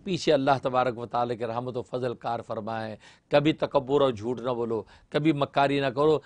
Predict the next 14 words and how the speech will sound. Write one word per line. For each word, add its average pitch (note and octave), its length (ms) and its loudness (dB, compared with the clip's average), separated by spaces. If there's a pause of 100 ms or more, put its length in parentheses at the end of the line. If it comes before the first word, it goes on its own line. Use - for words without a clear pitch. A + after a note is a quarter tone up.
(160)
सीधी E3 360 -4
सादी D3 340 2
दयानत C3+ 360 0
वाली C3+ 200 0
ज़िंदगी A#2+ 340 -6
गुजारो, B2 480 2 (220)
अल्लाह D3+ 300 2
तबारक B2 340 0
व B2+ 120 -4
तआला B2 260 -2
आपकी A#2 220 -6
मदद A#2 220 -4
करते A#2 320 -8
रहेंगे। A2+ 340 -2